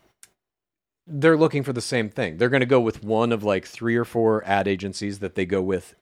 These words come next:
every fucking time to do a very rote, by the numbers, "Here's our T V commercials, here's our Super Bowl commercial, and that's our marketing for the year."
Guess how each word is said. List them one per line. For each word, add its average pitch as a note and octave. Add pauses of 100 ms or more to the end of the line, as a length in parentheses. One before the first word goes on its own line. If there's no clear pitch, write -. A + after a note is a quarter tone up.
(140)
every G#2+
fucking A#2
time F#2+ (340)
to -
do G2+
a F#2
very A2+
rote, G2+
by G2
the G#2
numbers, G2
"Here's G2+
our F#2+
T -
V G#2
commercials, C#3+
here's G2
our F#2+
Super B2+
Bowl C3
commercial, C3 (240)
and -
that's F#2
our B2
marketing D#3
for C3+
the C3
year." B2+